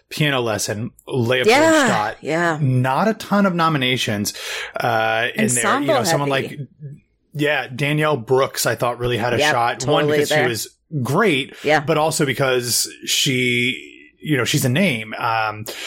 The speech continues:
Speaker 1: so, uh,
Speaker 2: She
Speaker 1: very
Speaker 2: could have been
Speaker 1: interesting.
Speaker 2: there.
Speaker 1: Nothing,
Speaker 2: Yeah,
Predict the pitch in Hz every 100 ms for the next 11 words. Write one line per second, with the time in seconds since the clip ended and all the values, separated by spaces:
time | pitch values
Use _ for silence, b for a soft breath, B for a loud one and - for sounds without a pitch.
0 | B B - 147 127 127 139 151 - 185
1 | 180 - 196 254 254 254 247 247 240 -
2 | 196 190 151 _ 208 185 127